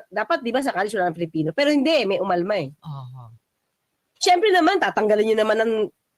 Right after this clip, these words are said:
Speaker 1: trabaho yung mga Filipino teachers. Huwag
Speaker 2: Teachers.
Speaker 1: naman ganun.
Speaker 2: Oo.
Speaker 1: Professors, di ba?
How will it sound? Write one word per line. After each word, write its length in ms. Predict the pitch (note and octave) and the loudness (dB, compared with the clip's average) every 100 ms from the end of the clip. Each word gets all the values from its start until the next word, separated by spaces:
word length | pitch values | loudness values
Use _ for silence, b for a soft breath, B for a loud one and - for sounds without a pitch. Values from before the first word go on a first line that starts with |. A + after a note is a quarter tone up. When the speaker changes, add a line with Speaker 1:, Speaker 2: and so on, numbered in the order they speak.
| _ _ _ _ _ | _ _ _ _ _
Speaker 1:
trabaho 480 | A3+ A3 A3+ A3 A#3+ | -2 2 2 2 0
yung 160 | A#3 | 0
mga 160 | A3 G#3+ | -2 -2
Filipino 480 | A3+ G#3 A3 G#3 G#3 | -6 -4 -2 -2 -2
teachers. 400 | G3+ F3 C#4 B3+ | -4 -2 -2 0
Huwag 80 | |
Speaker 2:
Teachers. 160 | G#4 A4 | 2 2
Speaker 1:
naman 160 | A#3 F3+ | 2 0
ganun. 240 | D3+ D3+ C#3+ | 0 -4 -4
Speaker 2:
Oo. 160 | C#3 | -4
Speaker 1:
Professors, 480 | - G3 E3 G#3+ F3+ | -2 -2 -2 -4 -6
di 80 | C#3+ | -6
ba? 100 | C#3 | -10